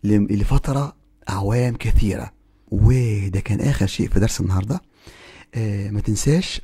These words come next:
عايز رأيك في التعليقات لأي تطوير، لأي شيء. وحاول لو تقدر تكتب لي جمل، آه، زي كده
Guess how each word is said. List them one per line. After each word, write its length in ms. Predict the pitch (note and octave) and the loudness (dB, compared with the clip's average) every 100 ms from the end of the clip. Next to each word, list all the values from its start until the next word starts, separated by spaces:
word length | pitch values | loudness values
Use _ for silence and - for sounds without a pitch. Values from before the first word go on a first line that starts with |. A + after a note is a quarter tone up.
| - | -2
عايز 300 | G#2+ A2 A2 | 2 2 2
رأيك 260 | A#2+ G#2+ | 2 2
في 60 | - | 0
التعليقات 680 | - F2+ E2+ G2+ C#3 E3 - | 0 -2 -4 -6 -6 -8 -8
لأي 240 | - B2+ | -2 0
تطوير، 460 | A2+ - F#2+ B2+ A2+ | 0 -2 0 0 -2
لأي 320 | - A#2+ G#2 | -2 -2 -2
شيء. 300 | - G#2 - _ - - - - | 0 -2 -2 _ -20 -20 -20 -10
وحاول 480 | G#2+ G2 C#3 D#3 B2+ | -4 -2 0 2 6
لو 100 | G#2 | 8
تقدر 380 | - - B2 D#3+ | 8 6 2 0
تكتب 380 | D#3 - C3 A#2+ | -2 -4 -2 2
لي 100 | G2 | 4
جمل، 400 | G#2 A#2 F#3 B3+ _ _ | 4 4 0 -4 _ _
آه، 560 | F#2 F2+ F2 E2 E2+ F2 | -6 -4 -4 -4 -4 -4
زي 300 | G2 A2+ G2+ | 2 2 2
كده 340 | G2+ G#2 F#3 | 2 -2 -4